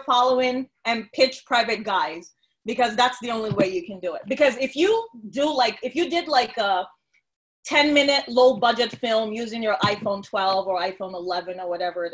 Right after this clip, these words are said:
is. And it gets a lot of reviews, and you submitted that to, like, a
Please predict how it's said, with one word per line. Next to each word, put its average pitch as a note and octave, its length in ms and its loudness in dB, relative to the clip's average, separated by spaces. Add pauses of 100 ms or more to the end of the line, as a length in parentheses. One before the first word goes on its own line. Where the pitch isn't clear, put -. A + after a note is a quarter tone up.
(160)
is. - 160 -20 (280)
And A#3+ 200 0
it A#3 100 -4
gets C#4+ 240 0
a C#4+ 60 4
lot B3 260 4
of B3 120 4
reviews, A#3 640 -6
and A3+ 180 -4
you A3 80 -2
submitted A#3 640 2
that G#3+ 220 4 (120)
to, A3 120 -2
like, G#3 320 -2
a G3 100 -4